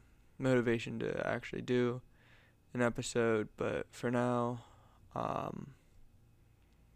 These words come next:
sorry I didn't do one today. Not much really happened anyways. I couldn't get onto my Zoom for my math class, and, uh, and then I could for my piano class. Um, other than that, nothing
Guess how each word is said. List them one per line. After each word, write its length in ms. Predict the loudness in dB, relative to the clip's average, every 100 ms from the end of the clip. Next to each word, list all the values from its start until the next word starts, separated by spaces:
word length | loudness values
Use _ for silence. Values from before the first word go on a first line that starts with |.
| -20 -20 -20 -20 -20
sorry 360 | -4 4 4 4
I 20 |
didn't 260 | 2 -2
do 160 | 0 2
one 200 | 2 -2
today. 500 | -4 -2 0 -2 -4 -12 -20 -20 -2
Not 140 | 0 4
much 320 | 2 0 -12 -20 -8
really 220 | -2 0 0
happened 320 | -2 -4 -2
anyways. 400 | 0 0 0 -2
I 60 |
couldn't 260 | -2 -4 -2
get 100 | 0
onto 240 | 0 0
my 160 | -4 -4
Zoom 240 | -2 -4
for 140 | -4 -2
my 120 | 0
math 280 | 0 -2 -2
class, 460 | -4 -4 -4 -12 -20 -20 -20 -20 -20 -20 -20 -20 -20 -10
and, 320 | -2 0 0 0
uh, 340 | 0 0 -2 -6 -12 -8
and 180 | -4 -2
then 300 | 0 2 0
I 220 | 0 -2
could 580 | -4 2 6 6 6 2
for 160 | -4 0
my 240 | 2 0 -2
piano 340 | -2 0 0
class. 640 | -2 -2 -2 -2 -6 -14 -18 -20 -20 -20 -20 -20 -20 -20 -20 -20 -14 -8
Um, 540 | -6 -6 -8 -10 -14 -16 -20 _ -20 -20 -12 -4
other 260 | 0 0 0
than 180 | 0
that, 380 | 0 0 0 -2
nothing 540 | -4 -4 -4 -6 -6